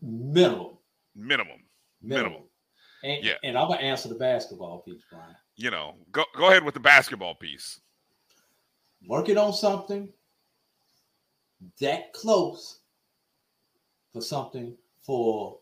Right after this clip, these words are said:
Speaker 1: postseason basketball. S I C and C I double A, along with a few other institutions.
Speaker 2: Yeah, but we, we gotta find a way to do, we gotta find a way to get that,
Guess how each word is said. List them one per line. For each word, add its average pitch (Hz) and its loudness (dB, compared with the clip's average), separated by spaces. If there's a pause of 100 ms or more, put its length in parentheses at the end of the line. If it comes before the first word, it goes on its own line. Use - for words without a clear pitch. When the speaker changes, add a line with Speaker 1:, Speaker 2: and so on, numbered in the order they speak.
(280)
Speaker 1:
postseason 180 0
basketball. - -10 (2500)
S 101 -12
I 92 -8
C 87 -12 (540)
and 85 -18
C 87 -12
I 78 -16
double 82 -18
A, - -12
along 110 -2
with 92 -8
a 90 -10
few 101 -12
other 90 -12
institutions. - -20 (500)
Speaker 2:
Yeah, 156 4
but 113 -10
we, 196 -8
we 170 -12
gotta 180 4
find 156 -2
a 143 -6
way 139 2
to 113 -2
do, 123 -4
we 127 -14
gotta 151 0
find 143 4
a 123 -8
way 127 0
to 110 -6
get 110 -6
that, 107 6